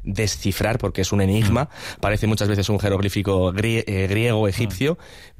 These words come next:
Speaker 1: porque él hace, pues eso, eh, ¿qué está, qué es lo que estás pagando? ¿Qué
Speaker 2: Ujú.
Speaker 1: menos, no? Que saber qué es lo que estamos pagando.
Speaker 2: Ujú.
Speaker 1: Entonces,
Speaker 2: Bien.
Speaker 1: Paco, mira, yo, yo antes de empezar con la propia factura,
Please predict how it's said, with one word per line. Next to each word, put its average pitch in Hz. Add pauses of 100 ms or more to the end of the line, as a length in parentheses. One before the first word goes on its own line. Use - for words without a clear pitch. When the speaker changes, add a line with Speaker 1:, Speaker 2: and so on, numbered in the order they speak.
Speaker 1:
porque 104
él 104
hace, 90
pues -
eso, 151
eh, 92
¿qué -
está, -
qué -
es 156
lo 160
que 127
estás -
pagando? 120
¿Qué 110
Speaker 2:
Ujú. 110
Speaker 1:
menos, 123
no? 185
Que 180
saber 113 (280)
qué 120
es 113
lo 113
que 113
estamos 98
pagando. 85 (100)
Speaker 2:
Ujú. 95 (260)
Speaker 1:
Entonces, 139
Speaker 2:
Bien. 214
Speaker 1:
Paco, 208
mira, 110
yo, 117
yo 165
antes 156
de 151
empezar 139
con 127
la 117
propia 113
factura, 147